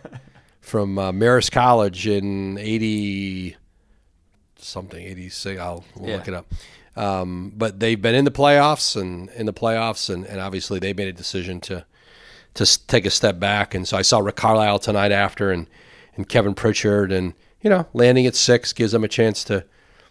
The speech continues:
Speaker 1: you know, to get better. And so Portland at number seven. Jonathan's got Jalen Duren from Memphis there, certainly a, a center,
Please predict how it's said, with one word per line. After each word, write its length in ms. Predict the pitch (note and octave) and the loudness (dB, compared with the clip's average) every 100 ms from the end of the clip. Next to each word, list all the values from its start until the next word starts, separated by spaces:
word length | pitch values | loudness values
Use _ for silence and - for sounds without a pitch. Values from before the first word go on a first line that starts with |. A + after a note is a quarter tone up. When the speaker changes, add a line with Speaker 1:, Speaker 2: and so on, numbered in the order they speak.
| _ | _
Speaker 1:
you 100 | A#2 | -2
know, 80 | G#2 | 0
to 100 | - | 0
get 200 | G#2+ G#2+ | -2 0
better. 280 | G#2+ G2 F2 | 2 2 0
And 160 | F#2 F#2 | -6 -2
so 360 | A#2 G2 F2+ _ _ - - _ | 2 2 0 _ _ -20 -20 _
Portland 440 | - E3+ A#3 G#3 D#3+ | 2 8 8 8 6
at 80 | C3+ | 6
number 200 | C3 A2+ | 4 2
seven. 500 | - A#2 G2+ F2+ F2 _ _ _ _ _ _ - | 4 6 4 -2 -12 _ _ _ _ _ _ -4
Jonathan's 520 | - A2+ B2 B2+ A2+ | 2 4 4 2 2
got 180 | A#2 A2 | 2 2
Jalen 400 | G#2+ A2+ A2 G#2+ | 4 4 4 2
Duren 300 | G#2+ A2 G#2+ | 2 2 2
from 180 | - G2+ | 0 0
Memphis 380 | G#2 G#2 G#2+ - | 0 0 -2 -2
there, 260 | G#2 G#2 | 0 0
certainly 520 | G2 A2+ A2 G#2+ G#2 G2 | 0 0 0 2 2 2
a, 160 | F#2+ | -2
a 60 | G2+ | -4
center, 540 | - - A2+ G#2+ G2+ | 0 2 2 2 -2